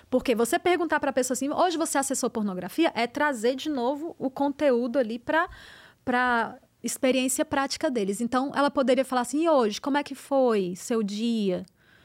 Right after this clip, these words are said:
Você, é, você percebeu algum gatilho? Você sentiu?" É diferente pra ela entender assim, como é que ele tá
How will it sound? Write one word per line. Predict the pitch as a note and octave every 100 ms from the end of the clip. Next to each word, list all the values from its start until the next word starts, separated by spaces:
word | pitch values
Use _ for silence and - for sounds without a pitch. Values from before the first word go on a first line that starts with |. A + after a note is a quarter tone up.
| _ _ _
Você, | G#3 A3+ - B3+ B3 A#3 G#3+ G3+ - _ _
é, | - G#3+ G3+ G3+ B3+ - D#4+ _ -
você | A#3+ C#4
percebeu | D4 C4+ A#3+ A#3
algum | A3 G#3+
gatilho? | F#3+ F3 - D#4 D4+ C#4 A3 G#3+
Você | G#3 - A3 G#3 C4
sentiu?" | - A#3+ A3+ - B3 A#3 G#3+ -
É | A3
diferente | G#3 - A#3 C#4+ E4 C4+ B3+ - F3+ -
pra | B3 A3+
ela | A3+ A#3+
entender | B3 B3 A#3 A#3
assim, | A#3 A3 F#3 - - - _ _
como | - D4
é | G#4+
que | G#4
ele | E4+
tá | - C4 G#3+ -